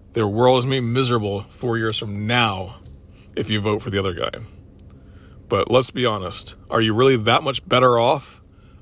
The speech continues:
under Donald Trump versus Barack Obama or Barack Obama versus George Bush? Maybe the military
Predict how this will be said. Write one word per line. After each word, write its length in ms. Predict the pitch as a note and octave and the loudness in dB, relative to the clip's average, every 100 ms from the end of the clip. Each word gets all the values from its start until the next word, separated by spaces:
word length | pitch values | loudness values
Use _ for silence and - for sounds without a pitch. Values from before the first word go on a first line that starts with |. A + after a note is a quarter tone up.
| - | -4
under 420 | B2+ A#2+ G#2+ G2+ - - - - - - - - | 0 2 2 0 -8 -20 -20 -20 -20 -20 -18 0
Donald 320 | C3 C3+ C3 | 2 2 0
Trump 480 | - C#3 D3+ C#3+ - | 0 0 -2 -10 0
versus 340 | B2 A#2+ - | 2 2 -2
Barack 260 | A#2 B2 B2 | 0 0 0
Obama 680 | A#2 A2 A#2 C#3+ D3+ C3+ | -2 2 2 4 2 0
or 120 | - A#2 | -4 0
Barack 260 | B2 C3 | 2 2
Obama 480 | B2+ A#2+ B2 C3 B2 | 2 0 2 2 2
versus 340 | B2+ A#2+ A#2 | 2 0 -2
George 320 | A2 C3 B2 G#2 | 0 2 2 2
Bush? 320 | A#2 D3 - - - - | 2 2 2 -6 -20 -10
Maybe 720 | B2 C3+ D#3+ E3+ E3 F3 E3 - - - - - - - - | 0 4 6 4 0 0 -2 -6 -20 -20 -20 -20 -20 -20 -6
the 160 | D#3 B2+ | 0 2
military 720 | C3 D#3 - F#3 F#3+ F#3+ | 6 6 6 4 2 0